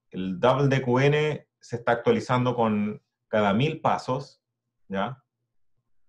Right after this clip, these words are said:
Para mejorar la estabilidad. Estoy usando la Hoover loss para, eh,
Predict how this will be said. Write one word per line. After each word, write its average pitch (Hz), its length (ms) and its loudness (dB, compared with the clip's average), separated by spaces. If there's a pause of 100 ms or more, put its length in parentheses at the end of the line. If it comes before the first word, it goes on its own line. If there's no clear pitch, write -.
(160)
Para 98 160 2
mejorar 110 380 2
la 113 100 2
estabilidad. 107 680 2
Estoy 120 260 2
usando 117 340 2
la 107 140 2
Hoover 156 360 4
loss 98 420 -2 (2250)
para, 101 480 0 (120)
eh, 95 540 -4